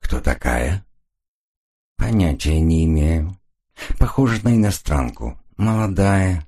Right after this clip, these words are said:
темноволосая, с большими глазами. Зовут Жанна. Мне показалось, что Крю её боится". "А чего она хотела?"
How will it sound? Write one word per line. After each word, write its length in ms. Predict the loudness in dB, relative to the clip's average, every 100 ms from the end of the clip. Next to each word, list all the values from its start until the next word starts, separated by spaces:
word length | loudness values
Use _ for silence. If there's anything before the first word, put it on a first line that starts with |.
| _
темноволосая, 1040 | 0 2 2 2 0 0 -2 -2 -2 -2 -4 -6
с 140 | -4
большими 580 | 0 0 0 -2 0 0
глазами. 680 | 0 0 0 0 -2 -2 -4 -8 -4
Зовут 580 | 0 2 0 -2 -6 -18 -6
Жанна. 760 | -4 0 0 -2 -4 -4 -6 -10 _ _ _ -14 -8 0
Мне 380 | 2 4 2
показалось, 640 | 0 -2 -2 0 0 0 -2
что 260 | -4 -4
Крю 600 | -2 0 2 2 0 -2 -8 -10
её 540 | -6 -4 -4 -4 -4
боится". 760 | -2 -4 -2 -2 -2 -4 -6 -8 _ _ _ _ _ _ _ _ _ _ _ _ _ _ _ _
"А 240 | -10 -8 -8
чего 380 | -4 -2 0 -2
она 180 | -2 -4
хотела?" 600 | -4 -4 -2 -2 -2 -4